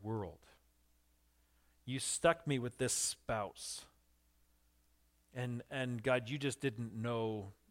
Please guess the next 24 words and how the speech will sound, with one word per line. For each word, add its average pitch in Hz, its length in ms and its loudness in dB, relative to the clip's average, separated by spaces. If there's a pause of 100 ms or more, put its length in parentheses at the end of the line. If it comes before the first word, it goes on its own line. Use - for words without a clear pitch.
(160)
how - 220 -2
deficient 110 720 -4
they 98 140 -8
were. 85 280 -10 (1500)
Or 143 100 4
God, 160 280 10
you 156 120 2
stuck 185 300 10
me 160 100 6
with 135 240 4
these 120 280 0
kids, 117 800 2 (240)
and 151 100 -2
they're 143 140 4
clearly 135 440 8
deficient, 101 500 -4 (260)
<laughs> - 0 -
yeah, - 760 2
depending 156 400 6
on 147 100 8
the 143 60 4
bad 127 260 8
day, 110 180 2
right? 135 280 10